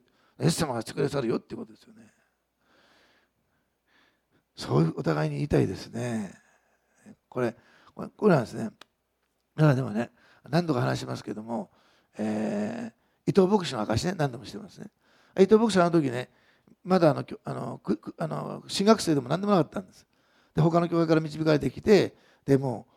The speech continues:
う奥さんがね、もう死を宣告されたん。長く持って、半年は持たれたん。三ヶ月ぐらいかな。ま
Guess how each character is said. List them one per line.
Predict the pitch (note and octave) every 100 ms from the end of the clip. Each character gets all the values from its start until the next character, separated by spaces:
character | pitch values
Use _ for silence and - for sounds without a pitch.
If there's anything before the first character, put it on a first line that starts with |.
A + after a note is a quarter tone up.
| -
う | C#3
奥 | -
さ | A2+
ん |
が | A#2
ね、 | D#3+ - _ _
も | - A#2
う |
死 | - D3+
を |
宣 | C#3 E3
告 | D3
さ | D3+
れ | C3
た |
ん。 | G2 G3 _ _ _ _ _
長 | B2+ F3 D3+
く | C#3+
持 |
っ | D3+
て、 | - E3 C3
半 | - E3
年 | F3
は | C#3+
持 | -
た |
れ | G#2+
た | -
ん。 |
三 | - B2
ヶ | B2+
月 | C3+
ぐ | C#3
ら |
い | G#2+
か | -
な。 |
ま | -